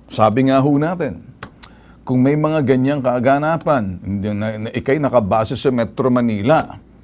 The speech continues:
at pagkatapos nasa probinsya yung implementasyon, at nandito yung mga economic managers,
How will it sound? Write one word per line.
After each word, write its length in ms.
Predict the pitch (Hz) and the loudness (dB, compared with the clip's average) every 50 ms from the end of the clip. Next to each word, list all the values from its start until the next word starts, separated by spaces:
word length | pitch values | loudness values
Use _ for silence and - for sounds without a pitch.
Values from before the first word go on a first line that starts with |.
| - - - - - - - _ _ - - - - | -20 -20 -20 -20 -20 -20 -20 _ _ -20 -20 0 0
at 160 | 127 123 - | 0 0 2
pagkatapos 720 | - 127 104 - 123 117 120 113 113 107 104 - 131 - - | 0 0 2 2 0 2 2 2 2 2 2 -2 -4 -2 0
nasa 240 | 131 120 110 - 135 | 0 0 0 0 -2
probinsya 640 | - - 123 127 107 95 113 110 104 - 120 113 | -2 0 -2 -2 0 0 0 0 2 0 0 0
yung 160 | 113 117 110 107 | 0 0 -2 0
implementasyon, 960 | 113 113 104 107 104 101 - 98 90 - - 175 170 160 120 104 95 98 - - - - - - - | 0 0 0 0 -2 -4 -4 -4 -6 -2 0 0 0 2 -2 -4 -6 -8 -12 -14 -20 -20 -20 0 2
at 160 | 131 139 135 | 4 4 4
nandito 560 | - 135 123 123 120 107 120 120 - - 117 117 | 4 2 4 4 2 2 0 0 0 0 0 0
yung 240 | 110 104 107 107 | 0 0 0 0
mga 320 | 107 107 104 104 104 101 98 98 | 0 -2 -2 -2 -4 -6 -6 -6
economic 480 | 131 110 - 113 107 104 104 107 - 107 | -6 -4 -2 -2 -2 -2 -2 -4 -6 -6
managers, 800 | 104 101 98 95 101 82 120 156 160 135 92 - - - - - | -6 -4 -4 -4 -4 -2 -2 -2 -2 -2 -4 -8 -12 -16 -18 -18